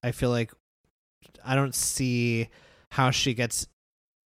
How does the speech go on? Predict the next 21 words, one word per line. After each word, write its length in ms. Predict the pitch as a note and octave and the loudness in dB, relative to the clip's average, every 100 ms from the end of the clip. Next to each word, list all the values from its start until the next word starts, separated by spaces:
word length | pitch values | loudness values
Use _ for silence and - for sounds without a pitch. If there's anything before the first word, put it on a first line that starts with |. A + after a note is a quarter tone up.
| - | -2
if 120 | C#3+ | 0
it 100 | C#3 | 0
weren't, 380 | C3 C#3 D3+ C#3 | 2 4 2 0
like, 120 | B2 | -4
a 80 | A2+ | -6
contract 680 | - A2+ G#2+ - A#2+ - | -4 -4 -4 -2 -2 -2
series, 600 | - A#2 G2+ G#2 B2 C#3 | -6 -4 -4 -6 -6 -6
like, 160 | B2 - | -6 -8
I 60 | A#2 | -8
don't 140 | A#2 | -6
see 140 | - | -4
how 100 | A#2 A#2+ | -2 -2
she 220 | - A2 | -4 -4
gets 220 | A2 - | -4 -6
invited 360 | A2 G2+ G#2 F#2 | -6 -4 -4 -4
back 180 | F#2 - | -6 -8
to 80 | E2+ | -8
the 100 | F#2+ | -6
house 320 | G#2 F2+ - | -4 -4 -4
or 80 | F#2+ | -4
why 680 | F#2 F#2 F#2 E2+ C#2 G#2+ | -4 -2 -2 -4 -8 -12